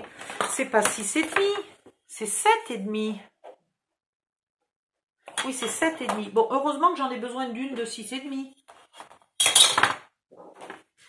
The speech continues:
Alors, sept et demi. Bon, là, il est temps que j'arrête. D'abord, il y a trop de boui-boui sur le bureau. J'ai mal de partout. Et puis, je, j'attaque à faire des grosses conneries. Sept et demi.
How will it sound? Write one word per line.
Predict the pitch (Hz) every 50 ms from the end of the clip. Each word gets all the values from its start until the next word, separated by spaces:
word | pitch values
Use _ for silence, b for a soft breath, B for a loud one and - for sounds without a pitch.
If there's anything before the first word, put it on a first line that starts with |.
| - - _ -
Alors, | - 240 226 202 190 185 185
sept | - - - - 339 339 -
et | 294 247
demi. | 226 233 226 220 214 208 196 - - - _ - - - - - - - _ _ _ _ - - - - - - - - - - - -
Bon, | - 190 196
là, | 220 247
il | 247
est | 240 220
temps | 220 240 233
que | 214
j'arrête. | 190 214 202 190 175 160 - -
D'abord, | 180 214 202 226 208 190
il | 180
y | 180
a | 170
trop | - - 285
de | 277 262
boui-boui | 269 262 220 208 226 208
sur | - - 208
le | 196
bureau. | 175 170 185 196 185 180 175 196 214 - - -
J'ai | 180 190 202
mal | 208 214 208 196
de | 196 247
partout. | 262 - 240 - - - - 196 190 196 214 - - -
Et | 208
puis, | 202 202 - - 214 214 -
je, | - - - 196 202 190
j'attaque | 202 214 208 - 262 254 -
à | 233
faire | 214 - 240 214
des | 196 202
grosses | 202 196 226 220 -
conneries. | - 220 202 190 185 180 190 190 - - - - - - - - - - - - - - - - - - - - -
Sept | - - - 277 277 269
et | 269 254
demi. | 220 220 233 233 233 226 226 214 214